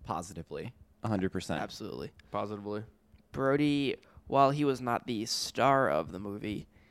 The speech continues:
Speaker 2: he, I mean, his, his plot was my favorite, I would say.
Speaker 3: Hmm.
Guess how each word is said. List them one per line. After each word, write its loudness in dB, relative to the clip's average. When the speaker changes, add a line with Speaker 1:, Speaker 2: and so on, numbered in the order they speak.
Speaker 2:
he, -2
I 4
mean, 4
his, 4
his 0
plot 4
was 2
my -4
favorite, -6
I -4
would -6
say. -6
Speaker 3:
Hmm. -6